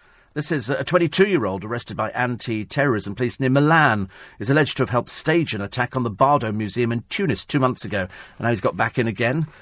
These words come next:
Great picture of, uh, Michael Caine. Sorry, Sir Michael Caine. I do beg your pardon. He's, uh, eighty. He doesn't look it. And there's another picture of him, uh, promoting, uh, promoting, uh, the Sorrentino serial drama Youth.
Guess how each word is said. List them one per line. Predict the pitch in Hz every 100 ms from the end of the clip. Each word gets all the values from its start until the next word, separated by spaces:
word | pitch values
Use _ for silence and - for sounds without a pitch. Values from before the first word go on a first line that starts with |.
| - -
Great | 185 151
picture | 185 147 165 156 -
of, | 151 143 117 143
uh, | 143 123
Michael | 156 151 143
Caine. | - 165 175 226 240 - - -
Sorry, | 123 98
Sir | - 185 156
Michael | 104 101 104
Caine. | 110 107
I | 123
do | 143
beg | 117 98
your | 95
pardon. | 104 98 127 - - -
He's, | 123 131 127 -
uh, | 131 120
eighty. | - 196 - 120 92 - - _ _ _ _
He | -
doesn't | 131 117 104
look | 98 -
it. | 160 - -
And | 143 156
there's | 170
another | 214 -
picture | 170 - 120
of | 98 104
him, | 85 - _ _ - - -
uh, | 113 127 123 123 120 117 117 - -
promoting, | 131 143 139 131 120
uh, | 127
promoting, | 151 151 143 127 123
uh, | 120 117 117 -
the | 107 123 117
Sorrentino | 143 127 123 151 107 95 -
serial | - 117 110 98
drama | 107 101
Youth. | 107 110 143 - -